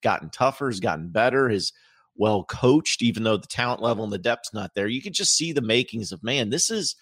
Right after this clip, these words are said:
this is something that may really work as long as he can continue to hire great coaches, says he can continue to recruit." You know, it was something that really shocked people just to see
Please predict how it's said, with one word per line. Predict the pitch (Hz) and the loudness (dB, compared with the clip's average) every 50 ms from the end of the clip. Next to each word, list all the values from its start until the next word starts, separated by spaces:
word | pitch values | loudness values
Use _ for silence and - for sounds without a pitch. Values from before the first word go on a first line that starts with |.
| _ _ _ _ _ _ _ - | _ _ _ _ _ _ _ -4
this | - 160 - | 0 0 2
is | 247 220 | 2 2
something | - 240 214 202 | 2 2 2 2
that | 185 | 2
may | 156 156 156 151 | 2 4 2 4
really | 131 143 143 139 135 | 6 6 6 6 6
work | 117 107 127 170 175 113 - - - | 6 4 4 4 2 0 -2 -4 -2
as | - 113 98 | -2 0 2
long | 139 143 143 139 127 | 2 2 2 2 0
as | 120 120 | -2 0
he | - 135 135 | 2 0 2
can | - 127 113 | 2 0 -4
continue | 101 - - 98 - - 127 120 113 107 | -4 -6 -8 -8 -4 -4 -2 -2 -2 -4
to | 98 98 | -4 -2
hire | 95 110 110 107 104 | 0 0 0 0 -2
great | 85 98 95 92 - | -2 -2 -2 -2 -2
coaches, | - - 113 110 104 - - 113 107 95 - _ _ _ _ _ | 0 0 0 0 0 -2 -2 -2 -2 -2 -4 _ _ _ _ _
says | - - 107 107 101 87 90 | -10 -4 -2 -2 -2 -2 -6
he | 95 95 90 | -8 -8 -8
can | 92 90 | -10 -10
continue | 82 - 117 117 110 104 | -8 -4 -4 -2 -2 -4
to | 87 - 98 | -4 -6 -8
recruit." | 87 92 - - - 135 135 135 135 135 - - _ _ _ _ _ _ _ _ | -8 -8 -8 -2 2 4 4 4 4 2 -2 -10 _ _ _ _ _ _ _ _
You | - 98 | -4 0
know, | 98 101 92 - | 0 0 2 2
it | 127 160 - | 2 2 4
was | 160 156 - | 2 2 2
something | - 156 147 135 - 131 123 117 | 2 2 2 2 0 -2 0 2
that | 117 113 107 - - | 2 2 2 0 -4
really | 95 101 113 123 127 123 117 | -4 0 4 4 4 4 4
shocked | 101 - - - 117 110 104 - - | 2 0 2 4 4 4 4 0 -2
people | - 110 101 - - 101 | -6 -6 -6 -6 -8 -8
just | 85 110 107 - - | -6 -6 -8 -6 -4
to | - | -4
see | - - - 123 123 113 107 104 101 - | -2 -2 0 0 0 2 2 0 -2 -4